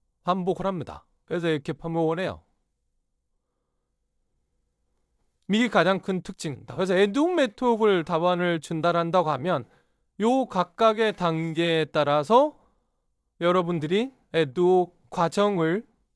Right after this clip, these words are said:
표현해줘야 네트워크가 완성이 됩니다. 그 과정에서 여기에서 보이듯이 아, 이 드론이다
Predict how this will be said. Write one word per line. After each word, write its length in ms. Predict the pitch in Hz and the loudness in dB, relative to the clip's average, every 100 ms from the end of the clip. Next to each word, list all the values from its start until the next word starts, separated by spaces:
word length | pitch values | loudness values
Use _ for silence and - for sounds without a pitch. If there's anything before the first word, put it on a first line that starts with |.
| _ _ - | _ _ -8
표현해줘야 760 | - 226 214 254 170 151 196 247 | -2 0 0 -4 -2 -2 -4 -6
네트워크가 600 | 220 151 - 165 156 156 | -2 -2 0 -4 -2 -2
완성이 420 | 139 147 170 143 | -2 -2 -2 -2
됩니다. 400 | 127 95 85 - _ _ _ _ _ _ _ _ _ _ _ _ _ _ _ | -4 -8 -14 -20 _ _ _ _ _ _ _ _ _ _ _ _ _ _ _
그 200 | - 220 | -2 -2
과정에서 840 | 208 190 175 220 214 156 156 208 254 _ _ _ _ _ _ _ _ - | 2 2 4 2 2 0 -2 -4 -8 _ _ _ _ _ _ _ _ -2
여기에서 460 | 190 208 226 208 196 | 2 4 4 2 0
보이듯이 640 | 160 175 170 156 143 220 - | 2 2 2 -2 -2 -6 -6
아, 460 | - 175 170 160 - - | -2 0 2 0 -2 -8
이 380 | 185 175 165 139 | -4 -2 -2 -6
드론이다 760 | - 185 226 208 147 139 98 | -4 2 2 2 0 0 -2